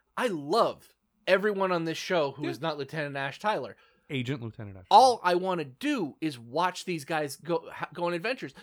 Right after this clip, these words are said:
Speaker 1: but all their adventures keep being stupid.
Speaker 2: No, and apart from Agent Lieutenant Ash Tyler, like, okay, we got all those guys on the bridge that we'd love to know more
Speaker 1: Mm-hmm.
Speaker 2: about, and they s-, they've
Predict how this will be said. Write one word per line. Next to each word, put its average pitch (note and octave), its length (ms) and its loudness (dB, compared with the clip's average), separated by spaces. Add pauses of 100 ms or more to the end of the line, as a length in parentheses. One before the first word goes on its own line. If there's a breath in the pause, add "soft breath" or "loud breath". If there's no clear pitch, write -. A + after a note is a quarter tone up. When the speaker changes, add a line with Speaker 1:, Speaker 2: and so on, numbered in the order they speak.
(100)
Speaker 1:
but A3+ 100 -8
all D#4+ 180 8
their F4+ 140 6
adventures D#4 520 2
keep E4 200 4
being F4 180 6
stupid. - 680 4 (160)
Speaker 2:
No, A#3+ 140 -4
and G#3 240 -2 (560)
apart E3+ 340 0
from E3+ 160 -2
Agent C3 300 -2
Lieutenant A#2+ 340 -2
Ash G#2 160 -4
Tyler, A2 340 -4
like, G#2 240 -4 (680)
okay, C3+ 160 -2
we A2+ 120 -2
got A2+ 140 0
all C3 140 2
those F3+ 140 -6
guys F3+ 200 -2
on F#3 80 -2
the E3+ 80 -4
bridge B2+ 240 -4
that A2 120 -6
we'd G2+ 120 -10
love G2 160 -8
to A2+ 60 -10
know A#2+ 100 -4
more C#3 120 -2
Speaker 1:
Mm-hmm. - 80 -2
Speaker 2:
about, F#2+ 240 -6 (240 soft breath)
and C#3 180 -2
they C3 80 0
s-, - 160 -6
they've B2+ 260 -8